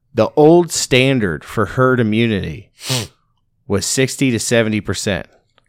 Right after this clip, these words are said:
Speaker 1: Why are they still pressing this hard?
Speaker 2: Well, because it's not about a disease.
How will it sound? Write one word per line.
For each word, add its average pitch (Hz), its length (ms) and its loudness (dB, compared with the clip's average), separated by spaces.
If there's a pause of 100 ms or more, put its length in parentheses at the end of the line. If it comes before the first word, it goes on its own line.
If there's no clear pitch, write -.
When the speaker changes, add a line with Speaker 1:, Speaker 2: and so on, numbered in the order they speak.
(1040)
Speaker 1:
Why 110 260 6
are 139 100 8
they 135 120 6
still 123 280 2
pressing 107 440 0
this 92 160 -6
hard? 80 340 -6 (360)
Speaker 2:
Well, 156 140 -10
because 160 320 -8
it's 139 180 -14
not 180 220 -4
about 135 520 -4
a 113 140 -6
disease. 113 640 -10